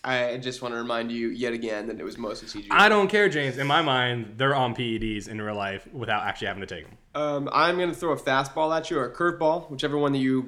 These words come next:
Speaker 1: can hit, um, less well.
Speaker 2: I can hit both pretty well.
Speaker 1: Uh, <laughs> okay.
Speaker 2: Line drives up the middle, baby. That's all I did.
Speaker 1: <laughs> I don't think so. Um, 'cause I'm gonna give two names at you because I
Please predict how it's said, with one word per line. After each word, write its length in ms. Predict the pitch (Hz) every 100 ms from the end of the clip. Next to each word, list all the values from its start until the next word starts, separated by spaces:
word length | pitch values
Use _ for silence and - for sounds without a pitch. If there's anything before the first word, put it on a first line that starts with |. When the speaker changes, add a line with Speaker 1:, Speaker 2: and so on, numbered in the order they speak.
| -
Speaker 1:
can 120 | 135
hit, 280 | 139 135 -
um, 460 | 123 123 120 120 117 -
less 480 | 131 123 127 120 -
well. 360 | 120 123 170 - _ -
Speaker 2:
I 120 | 104
can 80 | 104
hit 140 | 123
both 220 | 117 104 -
pretty 140 | 110
well. 220 | 87 95 - -
Speaker 1:
Uh, 380 | 127 120 101 - - -
<laughs> 220 | 151 139
okay. 220 | 151 - - -
Speaker 2:
Line 240 | 120 131
drives 260 | 135 139 135
up 80 | 135
the 80 | 139
middle, 180 | 139
baby. 320 | 117 107 104 104
That's 320 | 151 131 -
all 160 | 120 117
I 60 | 113
did. 200 | 107 95
Speaker 1:
<laughs> 40 | -
I 40 |
don't 100 | 92
think 240 | - - 117
so. 140 | - - - - - - - -
Um, 420 | 127 127 127 127 - - - - _ -
'cause 260 | 135 143 151
I'm 80 |
gonna 120 | 160 151
give 180 | 147
two 200 | - 175
names 220 | 160 143 127
at 200 | 120 135
you 80 | 127
because 180 | 127
I 120 | 127